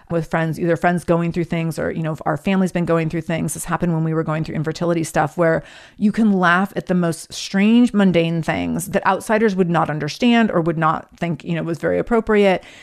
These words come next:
But that's the thing that holds you in that moment and lets you get through that moment and lets you keep going. So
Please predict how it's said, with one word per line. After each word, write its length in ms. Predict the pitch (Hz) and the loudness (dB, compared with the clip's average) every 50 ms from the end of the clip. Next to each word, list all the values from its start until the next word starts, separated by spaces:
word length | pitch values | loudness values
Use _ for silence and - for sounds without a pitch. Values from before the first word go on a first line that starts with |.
| - - - | -20 -16 -12
But 160 | - - - | -12 -6 0
that's 260 | - 202 208 - - | 0 0 0 0 -2
the 80 | - 254 | -2 -2
thing 320 | - - 208 190 196 202 | 0 2 4 4 6 4
that 220 | 196 - - - - | 4 2 -2 -6 -12
holds 460 | - - - - 196 185 180 175 156 - | -14 -10 -6 -2 0 0 0 0 0 0
you 140 | 226 196 | 0 2
in 100 | 185 180 | 2 2
that 180 | 185 175 160 - | 2 0 0 0
moment 360 | 156 156 156 160 180 196 - | 0 0 0 2 2 0 0
and 100 | - 180 | 0 0
lets 220 | 170 156 160 - - | -2 -2 -4 -4 -6
you 80 | 165 | -6
get 320 | 151 - 175 156 - - - | -2 0 0 0 0 -2 -10
through 320 | - - 160 160 160 170 | -14 -8 -4 -2 0 2
that 180 | 208 226 233 208 | 2 2 2 4
moment 460 | 240 254 254 254 269 269 277 254 - | 4 4 6 6 6 6 4 4 2
and 160 | - 180 170 | 0 0 0
lets 260 | 165 156 156 - - - | 0 0 -2 -4 -4 -8
you 80 | 160 | -8
keep 260 | 156 - - 151 147 | -6 -6 -6 -6 -6
going. 340 | - 151 151 147 - 135 - | -6 -6 -6 -6 -8 -10 -12
So 360 | - - - 180 165 160 151 | -8 -2 0 2 2 2 0